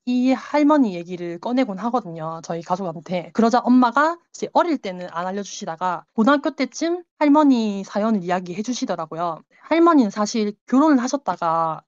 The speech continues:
어, 자식을 몇 년간 못 낳아서 그 씨바지를 들이셨대요. 근데 그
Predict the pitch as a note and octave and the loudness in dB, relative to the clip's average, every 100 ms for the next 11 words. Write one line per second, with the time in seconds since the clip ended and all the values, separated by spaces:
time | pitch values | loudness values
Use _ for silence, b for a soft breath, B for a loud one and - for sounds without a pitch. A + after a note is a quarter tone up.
0 | - F3 D#3 G#3 A3+ F4+ D4+ G3 F#3 A#3+ | -10 -8 -2 -2 0 -2 -2 -2 -2 0
1 | C#4+ G#3 E3 E3+ F#3+ G#3 E3+ C4+ D#4+ - | 0 -2 -6 -10 -4 -4 -2 -2 -2 -4
2 | _ _ G3 F3+ - E4+ A4+ G#4+ B3 F3+ | _ _ -10 -6 -2 2 2 0 -2 -4
3 | - F#3 F3+ F#3+ F3+ - F3+ E3+ - _ | -10 -14 -14 -18 -20 -12 -8 -8 -10 _
4 | - A3 A#3 D#4+ E4+ - b _ - A3 | 0 2 4 4 0 -6 b _ 0 2
5 | G#3+ | 2